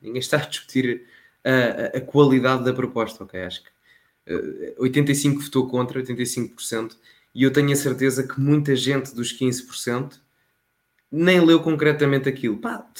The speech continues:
percebes? Pá, acredi-, acredito piamente, acredito piamente. Ahm, e, e, e além disso, enquanto isto acontece, estas coisas menores, ok?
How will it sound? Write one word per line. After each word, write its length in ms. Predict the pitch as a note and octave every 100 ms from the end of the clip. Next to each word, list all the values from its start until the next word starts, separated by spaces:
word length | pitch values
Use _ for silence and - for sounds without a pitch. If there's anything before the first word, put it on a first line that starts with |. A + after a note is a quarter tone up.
| - - _ _ _ _
percebes? 480 | - A#2+ A2+ - - _ _
Pá, 100 | D#3+
acredi-, 420 | E3 E3+ F3 F3+ E3+
acredito 460 | F3+ F3+ G3 G3
piamente, 500 | F3+ E3+ E3 C#3 -
acredito 400 | D3+ D3 D3 D3
piamente. 440 | D3+ C3+ B2+ B2 - _ _ _ _ _
Ahm, 800 | C#3 C#3+ C#3 C3 B2+ B2 B2 - -
e, 680 | C3+ C3+ C3 B2+ C3 B2 -
e, 60 |
e 60 | C3+
além 220 | C3+ C3
disso, 220 | C3 D3
enquanto 240 | C#3 C3+ C3+
isto 160 | C#3
acontece, 680 | C#3 C3 B2+ A2+ - - -
estas 220 | G2+ - -
coisas 420 | B2 A2 A2 A2
menores, 680 | A#2 A2+ G#2 G#2+ - - -
ok? 360 | F#2+ - G#2